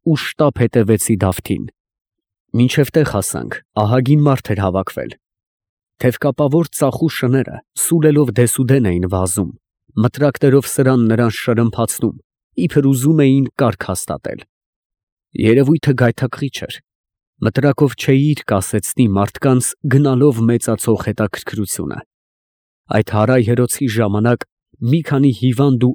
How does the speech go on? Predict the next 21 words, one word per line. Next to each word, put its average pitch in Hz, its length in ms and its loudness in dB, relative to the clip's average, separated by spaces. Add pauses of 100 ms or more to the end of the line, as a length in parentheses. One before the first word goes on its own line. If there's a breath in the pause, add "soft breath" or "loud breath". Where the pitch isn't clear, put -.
անչափ 123 500 -2
հյուծված 123 480 -4
մարդիկ 123 480 -2
էլ 98 100 0
ընկան 104 340 -2
ամբոխի 110 520 -2
ոտքերի 104 480 -2
տակ - 320 -2 (380)
և 160 280 2
անմեղ 120 400 2
տեղը 107 320 0
նահատակվեցին։ 98 920 -4 (920)
Գողերը 117 560 4
երեքն 113 500 -2
էին, - 300 -10 (460)
մեկը 160 300 2
վրացի 107 440 -2
էր, 147 180 0 (360)
իսկ 139 340 -2
երկուսը՝ 117 560 -2
ռուս։ - 320 -6